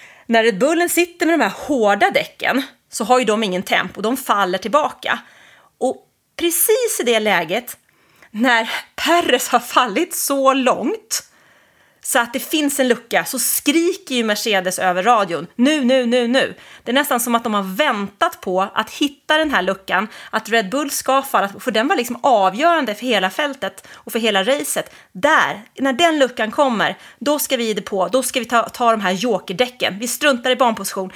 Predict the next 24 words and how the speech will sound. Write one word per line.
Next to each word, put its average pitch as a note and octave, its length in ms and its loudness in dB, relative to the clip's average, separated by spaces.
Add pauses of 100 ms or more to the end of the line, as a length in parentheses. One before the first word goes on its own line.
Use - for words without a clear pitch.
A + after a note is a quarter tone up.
(200)
vi A3+ 80 -4
gör G#3+ 160 4
allt. - 520 -2 (560)
Det - 80 -8
de G#3 100 -4
inte B3+ 280 0
tänkte A#3+ 320 -2
på, E3+ 280 -2 (260)
det A3 120 -2
var F#3 240 2
ju F3+ 140 -4
att, - 480 -4
eh, E3+ 360 0 (420)
Sainz - 640 -2 (200)
bestämde F3+ 520 -2
sig E3+ 240 -4
för E3 180 -10
att E3 80 -6
spela E3 520 -2 (120)
D E3 320 -2
R F#3 100 0
S-kung - 600 -6
med E3+ 140 -12
Norris. - 500 -8